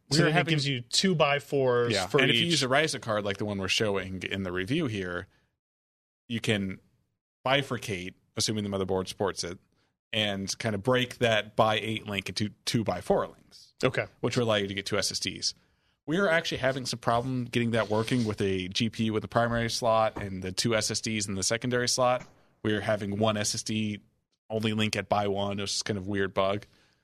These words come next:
Speaker 1: So what we did is we moved to integrated graphics.
Speaker 2: Ju-, okay.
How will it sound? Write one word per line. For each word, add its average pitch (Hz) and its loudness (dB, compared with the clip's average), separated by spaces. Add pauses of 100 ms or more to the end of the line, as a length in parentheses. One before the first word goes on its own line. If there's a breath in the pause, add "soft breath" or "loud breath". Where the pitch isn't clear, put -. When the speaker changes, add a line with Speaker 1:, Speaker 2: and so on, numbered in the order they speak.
(120)
Speaker 1:
So 123 0
what 170 2
we 262 -2
did 196 -2
is 101 -2
we 113 0
moved 110 0
to 104 -2
integrated 104 0
graphics. - -10 (180)
Speaker 2:
Ju-, 143 2
okay. 139 0